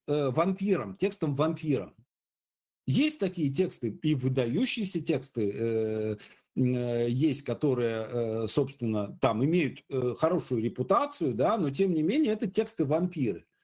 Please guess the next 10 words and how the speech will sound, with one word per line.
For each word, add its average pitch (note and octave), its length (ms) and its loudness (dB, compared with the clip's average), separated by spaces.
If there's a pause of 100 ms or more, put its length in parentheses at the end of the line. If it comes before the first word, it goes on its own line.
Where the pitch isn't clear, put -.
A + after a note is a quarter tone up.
(440)
Э, B2+ 200 2
есть D#3+ 380 0
вот D#3 220 -2
классический E3 640 -2
текст, - 440 -4
э, A#2+ 720 0
"Вампир", D3 500 0
есть F#3 260 0
такой C3+ 240 -4
писатель, G3+ 500 -2